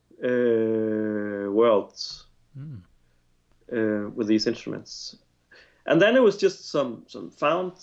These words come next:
Speaker 1: metal objects, uh, also, and voice.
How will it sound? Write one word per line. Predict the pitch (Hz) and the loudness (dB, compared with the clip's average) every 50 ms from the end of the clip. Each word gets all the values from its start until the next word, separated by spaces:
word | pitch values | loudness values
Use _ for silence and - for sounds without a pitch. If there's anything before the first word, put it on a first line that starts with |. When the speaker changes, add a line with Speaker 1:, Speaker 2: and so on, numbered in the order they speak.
| - - - - - | -20 -20 -20 -14 -6
Speaker 1:
metal | 139 135 143 151 165 165 156 - | -2 -2 0 0 -2 -4 -4 -2
objects, | - 135 147 - - 180 - - - - - - - - - - - - - | -2 -2 -2 -2 -4 -6 -8 -8 -12 -10 -8 -8 -8 -10 -12 -16 -18 -14 -12
uh, | 117 117 117 113 113 113 113 113 - _ - | -10 -10 -8 -8 -10 -10 -12 -14 -16 _ -6
also, | - 147 156 - 220 269 - _ _ _ _ _ _ _ _ _ _ - - _ _ _ _ - | -4 -4 -4 -4 -6 -6 -8 _ _ _ _ _ _ _ _ _ _ -20 -20 _ _ _ _ 0
and | 127 135 143 147 143 139 | 2 4 4 4 2 0
voice. | 123 120 113 104 - - - - - - - - | 0 2 2 2 2 0 -8 -12 -14 -14 -16 -18